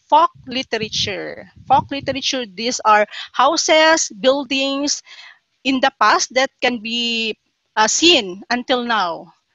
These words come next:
being preserved because it, it talks so much of the history of our culture and traditions.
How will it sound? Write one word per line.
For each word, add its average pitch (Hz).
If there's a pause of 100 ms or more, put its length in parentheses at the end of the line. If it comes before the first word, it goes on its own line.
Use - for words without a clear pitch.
(260)
being 220
preserved 220 (520)
because -
it, 214
it 233
talks 220
so 247
much 240 (280)
of 202
the 214
history 202
of 180
our 202
culture 254
and 196
traditions. -